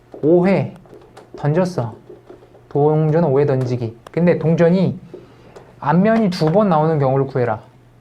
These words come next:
앞면이 두 번 나오는 경우를 구해라 라 그랬어. 자, 그러면 똑같은 동전은 튕기지만 다섯 번은 튕긴 이상 경우는 이에 오 제곱 해서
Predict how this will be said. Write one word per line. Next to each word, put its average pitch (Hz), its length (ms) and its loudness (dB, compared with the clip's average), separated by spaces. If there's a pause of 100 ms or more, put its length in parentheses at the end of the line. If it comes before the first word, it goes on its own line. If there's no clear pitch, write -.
(600)
앞면이 160 840 -2 (800)
두 160 280 -2
번 196 240 2
나오는 147 380 0
경우를 135 380 -2
구해라 117 340 -8 (240)
라 127 80 -4
그랬어. 120 320 -6 (460)
자, 135 120 -2
그러면 170 280 0
똑같은 277 480 0
동전은 160 400 0
튕기지만 214 500 -2
다섯 139 240 -4
번은 185 240 2
튕긴 208 320 -2
이상 131 480 -2
경우는 139 460 -2
이에 165 320 0 (260)
오 135 140 -2
제곱 143 240 0
해서 175 300 -2